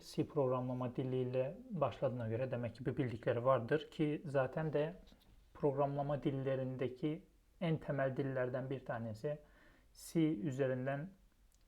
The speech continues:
birçok şeyi kavradıktan sonra diğer programlama dillerini öğrenmemiz çok zaman almayacaktır. Öncelikle kodlamayı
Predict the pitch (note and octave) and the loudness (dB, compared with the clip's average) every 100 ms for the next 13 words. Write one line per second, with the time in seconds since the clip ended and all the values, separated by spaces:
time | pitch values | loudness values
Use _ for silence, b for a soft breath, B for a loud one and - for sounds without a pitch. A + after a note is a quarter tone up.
0 | - F#3 D#3 D#3 - - B2 - C3 C3 | -10 0 0 2 0 0 0 4 4 4
1 | B2 - D3+ A#2+ - A#2 B2+ D3+ C3+ C3+ | 0 -2 -4 -4 -4 -4 -2 -4 -2 0
2 | C3 B2 C#3+ B2 B2 B2+ B2 B2+ B2 B2 | 0 2 0 2 0 -2 -4 -4 -4 -4
3 | A#2+ A#2 A#2+ C3 D3 F#3+ D3 B2+ A#2+ A#2 | -2 -2 -4 -4 -6 -2 0 0 -2 -4
4 | B2+ C#3 - _ b b b - D#3+ C3 | -4 -6 -12 _ b b b -4 -2 0
5 | C3+ C3+ C#3 C3 A#2+ A2+ B2 - D#3 - | -2 0 0 0 -2 -4 -6 0 0 -2
6 | - _ b b b b b b b b | -18 _ b b b b b b b b
7 | b b b _ - - _ - F3 F#3 | b b b _ -20 -20 _ 0 2 4
8 | G3 F#3 F#3+ F#3+ G3 G3 - - D3+ E3 | 4 2 2 4 4 2 -6 -2 2 4
9 | E3+ E3+ E3+ F3+ | 6 4 2 0